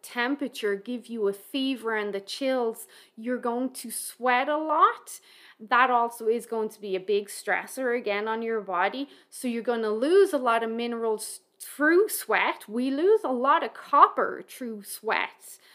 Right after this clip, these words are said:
People generally don't get a lot of copper in their diet. Copper is needed for iron utilization. Loads of people reckon they have iron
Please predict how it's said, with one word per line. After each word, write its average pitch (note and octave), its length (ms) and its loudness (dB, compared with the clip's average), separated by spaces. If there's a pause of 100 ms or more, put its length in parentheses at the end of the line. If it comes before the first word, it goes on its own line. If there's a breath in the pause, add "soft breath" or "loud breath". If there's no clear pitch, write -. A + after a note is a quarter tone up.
(380 soft breath)
People F#4 380 2
generally D#4+ 560 -2
don't D4+ 320 -2
get F#4+ 160 0
a F4 80 -2
lot A3+ 200 -2
of A3+ 60 -8
copper A#3 380 -4
in A#3 140 -8
their G3+ 180 -4
diet. A#3+ 640 0 (260 soft breath)
Copper D4+ 420 4
is A#3+ 160 -4
needed C#4 420 0
for - 280 -4
iron C#4+ 360 0
utilization. A#3 1000 -2 (240 soft breath)
Loads E4+ 400 2
of C#4 80 -12
people C4 400 -6
reckon A#3+ 440 -2
they A#3 180 -4
have B3 400 -2 (280 soft breath)
iron C#4+ 500 2